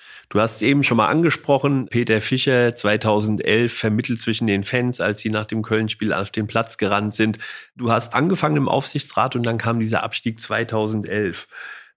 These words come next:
Wie hast du diese Zeit erlebt? Die Zeit der Unsicherheit, Rückrunde der Schande, Randalemeister, was es damals gab, finanzielle Probleme, wie geht's weiter? Der Riederwald war grad fertiggestellt. Wie hast du das erlebt und wie hat man da wieder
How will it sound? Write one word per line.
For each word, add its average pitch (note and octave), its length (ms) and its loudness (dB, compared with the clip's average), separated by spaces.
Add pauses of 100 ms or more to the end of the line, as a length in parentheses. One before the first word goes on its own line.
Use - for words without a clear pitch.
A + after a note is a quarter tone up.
(140)
Wie A#2+ 160 -2
hast C3 220 -2
du D3+ 60 0
diese C3+ 320 0
Zeit C3 260 2
erlebt? A#2 520 0
Die A2 80 -4
Zeit A2 340 2
der A2+ 120 2
Unsicherheit, A2+ 880 2
Rückrunde A#2 540 -2
der G#2+ 160 0
Schande, A2+ 1300 0
Randalemeister, A2+ 1120 0
was A2 200 -2
es A2+ 160 -8
damals A2 480 -2
gab, G#2+ 480 -2 (320)
finanzielle A2+ 520 2
Probleme, A#2+ 600 2
wie B2 100 -2
geht's A2+ 300 -2
weiter? A#2 380 0
Der A2 160 0
Riederwald A#2+ 480 0
war G#2+ 120 0
grad G#2+ 280 -4
fertiggestellt. A2 800 -4
Wie G#2+ 100 0
hast A#2+ 220 -4
du - 40 2
das B2 260 -4
erlebt C3 380 -2
und B2+ 220 -4
wie C#3 160 -2
hat - 160 -10
man A#2+ 160 0
da A#2 160 -2
wieder A#2 240 -2